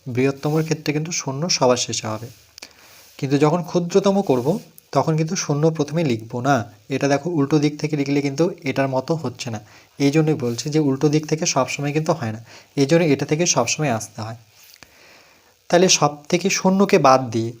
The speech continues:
প্রথমে শূন্যকে ধরবো না, নাহলে ভুল হবে। শূন্যকে বাদ দেওয়ার পর এই তিনটে সংখ্যার মধ্যে সব থেকে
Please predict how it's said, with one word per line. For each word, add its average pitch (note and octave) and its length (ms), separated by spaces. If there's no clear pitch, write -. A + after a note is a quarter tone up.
প্রথমে D#3 340
শূন্যকে D3 360
ধরবো B2 320
না, D3+ 60
নাহলে B2 220
ভুল C3 220
হবে। A#2 140
শূন্যকে E3+ 420
বাদ C3+ 200
দেওয়ার C#3+ 220
পর E3 80
এই D3 140
তিনটে D#3 280
সংখ্যার D3 240
মধ্যে D3 240
সব C#3 120
থেকে D3+ 160